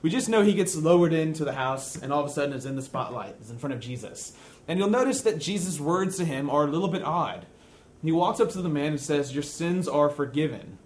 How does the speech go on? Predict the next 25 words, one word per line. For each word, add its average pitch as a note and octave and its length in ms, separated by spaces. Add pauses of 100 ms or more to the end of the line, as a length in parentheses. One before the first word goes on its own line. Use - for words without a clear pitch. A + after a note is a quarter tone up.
(520)
Now, D3+ 160
at C#3+ 60
first G#3 240
glance, F#3 300
you, D3+ 220
<laughs> C3 60
it D#3+ 160
might E3 320
be D#3 440
appropriate D#3 480
to - 60
think E3 160
Jesus D#3+ 160
is E3+ 60
referring D#3+ 300
to D#3+ 40
the D#3+ 100
hole F#3 300
in C#3+ 100
his D#3+ 180
roof, G3 420
<laughs> - 0
right, D#3 220
that D#3+ 80
he's E3 280